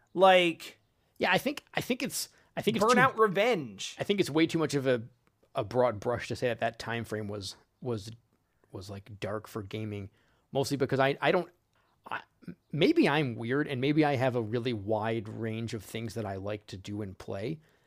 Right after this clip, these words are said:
Speaker 2: but I feel like I've never, ever been in a position where, "Wow,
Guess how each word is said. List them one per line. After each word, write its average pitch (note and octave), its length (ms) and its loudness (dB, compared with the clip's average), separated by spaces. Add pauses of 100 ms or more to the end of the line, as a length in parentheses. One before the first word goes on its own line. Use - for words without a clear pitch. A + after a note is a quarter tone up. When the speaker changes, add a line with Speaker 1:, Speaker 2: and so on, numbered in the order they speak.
(180)
Speaker 2:
but D3 120 2
I A#3+ 100 4
feel F4 240 -2
like C4+ 140 4
I've F3+ 180 4
never, C3+ 540 6
ever C#3 260 4
been C3 180 0
in B2+ 80 -2
a A#2+ 40 -2
position A#2 480 -4
where, A#2 140 -2
"Wow, B2 420 2